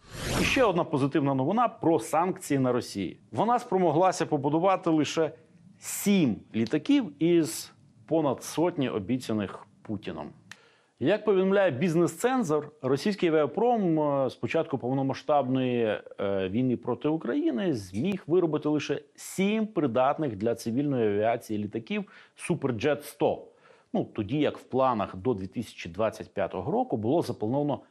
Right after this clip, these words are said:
сто вісім лайнерів. І згідно з комплексною програмою розвитку авіатранспортної галузі Російської Федерації до дві тисячі тридцятого року, е, яка була схвалена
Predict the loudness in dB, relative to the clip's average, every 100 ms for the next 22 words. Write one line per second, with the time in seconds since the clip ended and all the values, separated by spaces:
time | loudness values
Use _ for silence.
0 | _ -20 -4 -2 0 0 0 0 -4 0
1 | 0 -2 -4 -12 -16 -20 _ _ _ -20
2 | _ -4 0 0 -2 -4 -4 0 2 2
3 | 0 0 0 0 -2 -2 -4 -4 -4 -2
4 | -2 0 0 0 -2 -4 -6 -6 -4 -2
5 | -2 -2 -2 -2 -4 -10 -6 -4 0 0
6 | 0 -2 -2 -4 -4 -6 -10 -10 -8 -8
7 | -6 -2 0 0 -4 -4 -4 -4 -8 -10
8 | -10 -14 -12 -10 -4 -2 -2 -2 -4 -6
9 | -8 -10 -20 -20 -20 -20 -20 -20 -8 0
10 | 2 2 0 0 -2 0 -2 -2 0 0
11 | 0 -2